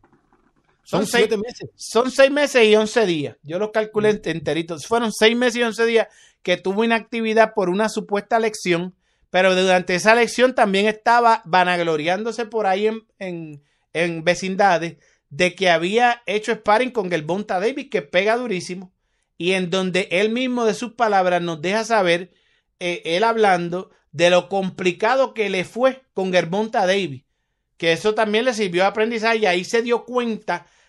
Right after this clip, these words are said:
Speaker 2: de dónde está, porque Gervonta Davis no juega con los sparring. Gervonta Davis los revienta, y lo único que pudo decir ese muchacho, "No, yo le demostré mi, mi gran condición". Algo que es indudable, él lo demostró el otro día,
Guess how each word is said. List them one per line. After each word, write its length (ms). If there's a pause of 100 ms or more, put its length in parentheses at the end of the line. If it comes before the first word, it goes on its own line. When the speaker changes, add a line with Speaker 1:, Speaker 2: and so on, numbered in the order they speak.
(180)
Speaker 2:
de 240
dónde 320
está, 540
porque 220
Gervonta 440
Davis 460
no 600
juega 340
con 140
los 120
sparring. 400 (420)
Gervonta 480
Davis 280
los 160
revienta, 680 (200)
y 120
lo 140
único 280
que 100
pudo 280
decir 280
ese 180
muchacho, 580 (260)
"No, 240
yo 160
le 120
demostré 460
mi, 100 (260)
mi 140
gran 220
condición". 600 (500)
Algo 460
que 80
es 60
indudable, 840
él 160
lo 120
demostró 440
el 80
otro 240
día, 320